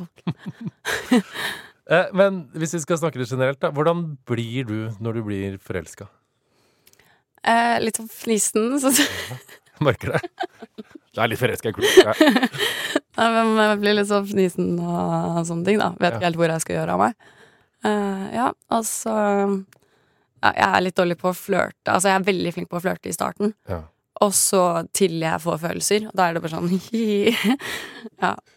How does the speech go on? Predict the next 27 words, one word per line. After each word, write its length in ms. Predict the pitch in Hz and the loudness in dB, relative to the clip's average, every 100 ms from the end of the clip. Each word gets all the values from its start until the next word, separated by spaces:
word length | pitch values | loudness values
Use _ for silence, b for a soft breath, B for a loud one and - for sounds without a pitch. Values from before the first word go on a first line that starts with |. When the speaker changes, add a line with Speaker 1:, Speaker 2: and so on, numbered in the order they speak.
| _ - | _ 4
Speaker 2:
Men 160 | 170 | 6
venninna 340 | 180 185 175 113 | 6 6 4 4
di, 80 | 107 143 | 2 2
som 160 | - 165 | 2 2
jeg 140 | 160 | 2
pratet 300 | 151 147 123 | 2 0 0
litt 140 | 113 - | -2 0
med 320 | 123 123 120 120 | 2 2 0 -2
før 140 | 127 117 | -2 0
du 20 | |
kom 160 | 120 | 0
hit, 140 | 127 143 | 0 2
hun 120 | 160 | 0
sier 180 | - 131 | 2 2
at 80 | 117 | 2
du 60 | 127 | 2
er 80 | 117 | 2
litt 140 | 110 | 0
som 100 | 123 | -2
sånn, 200 | 131 117 110 104 117 | 0 -2 -2 -6 -8
hvis 160 | 131 110 | -8 -6
vi 60 | 107 | -6
på 80 | 117 - | -8 -4
trøndersk 300 | 110 95 - | -4 -4 -6
sier 160 | - | -6
vi 80 | 107 | -4
frøskjæring. 600 | - 131 - 101 92 113 | 0 0 2 -2 -2 -4